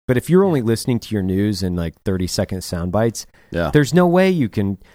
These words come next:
Speaker 2: It's Cliff,
Speaker 1: dive
Speaker 2: it's
Speaker 1: deeper
Speaker 2: Cliff
Speaker 1: into
Speaker 2: Notes.
Speaker 1: it. Yeah, it's
Speaker 2: It's,
Speaker 1: just
Speaker 2: yeah,
Speaker 1: Cliff Notes.
Speaker 2: yeah.
Speaker 1: And then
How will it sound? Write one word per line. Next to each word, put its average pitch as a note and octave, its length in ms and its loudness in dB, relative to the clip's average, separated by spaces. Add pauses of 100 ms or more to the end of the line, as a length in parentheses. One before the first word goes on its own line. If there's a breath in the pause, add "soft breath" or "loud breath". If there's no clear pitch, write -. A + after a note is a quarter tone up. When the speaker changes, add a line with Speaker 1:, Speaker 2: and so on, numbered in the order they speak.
Speaker 2:
It's - 160 -2
Cliff, B2+ 160 6
Speaker 1:
dive B2+ 200 0
Speaker 2:
it's A#2+ 120 0
Speaker 1:
deeper E3 180 4
Speaker 2:
Cliff B2 140 2
Speaker 1:
into G2+ 140 -2
Speaker 2:
Notes. G#2 180 2
Speaker 1:
it. - 60 -6
Yeah, A#3+ 180 2
it's F#3 80 4
Speaker 2:
It's, - 80 -8
Speaker 1:
just A2 140 2
Speaker 2:
yeah, E2 60 -4
Speaker 1:
Cliff G3 220 2
Notes. A2 280 2
Speaker 2:
yeah. - 40 2
Speaker 1:
And C#3+ 100 4
then D3 160 2